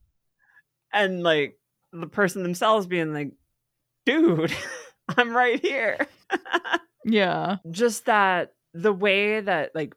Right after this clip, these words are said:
Speaker 1: pity distances you from the person you're pitying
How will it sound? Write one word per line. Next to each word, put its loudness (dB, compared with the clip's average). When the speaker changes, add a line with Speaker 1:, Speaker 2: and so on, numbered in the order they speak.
Speaker 1:
pity -2
distances -2
you -8
from -10
the -4
person -6
you're -8
pitying -12